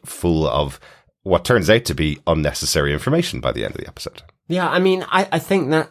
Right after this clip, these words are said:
Speaker 2: that's it. It feels like I don't need to know anything about the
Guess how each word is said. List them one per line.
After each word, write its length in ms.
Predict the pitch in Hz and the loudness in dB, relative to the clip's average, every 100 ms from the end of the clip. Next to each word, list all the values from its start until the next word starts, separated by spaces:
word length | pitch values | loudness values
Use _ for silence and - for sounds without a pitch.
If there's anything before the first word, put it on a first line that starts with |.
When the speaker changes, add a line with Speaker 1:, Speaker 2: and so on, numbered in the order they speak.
| _ - | _ -2
Speaker 2:
that's 380 | 139 - - | 0 0 -6
it. 380 | 139 156 98 - - | -2 -2 -2 -6 -2
It 160 | 139 | -2
feels 340 | - 170 170 156 | 2 2 2 2
like 420 | 135 120 - - _ - | 0 0 -6 -20 _ 0
I 80 | |
don't 220 | 131 131 131 | 2 4 4
need 240 | 131 127 | 2 0
to 100 | - | 0
know 380 | 110 117 123 107 - | 2 4 4 2 0
anything 400 | 110 113 113 110 | -2 -2 -2 -2
about 280 | 104 101 | -2 -2
the 160 | - | -4